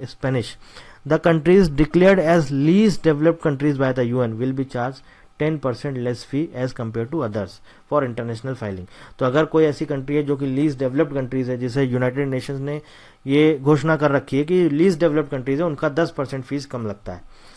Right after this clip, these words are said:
सिंपल प्रोसीजर है, समझ में आ गया है क्या होता है। सबसे पहले, सबसे पहले आपको अपनी कंट्री में एप्लीकेशन देना होगा, वहाँ से जाएगा इंटरनेशनल ब्यूरो जो डब्ल्यूआईपीओ का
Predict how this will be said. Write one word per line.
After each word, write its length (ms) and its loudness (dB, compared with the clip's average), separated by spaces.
सिंपल 360 0
प्रोसीजर 500 2
है, 220 -2
समझ 280 -2
में 100 0
आ 100 2
गया 200 -2
है 140 -6
क्या 120 2
होता 220 0
है। 80 -2
सबसे 260 -4
पहले, 260 -2
सबसे 220 -2
पहले 220 0
आपको 240 2
अपनी 280 2
कंट्री 280 2
में 120 2
एप्लीकेशन 420 -2
देना 200 -2
होगा, 160 0
वहाँ 260 0
से 140 -10
जाएगा 260 -4
इंटरनेशनल 460 -6
ब्यूरो 240 0
जो 120 2
डब्ल्यूआईपीओ 540 0
का 160 -8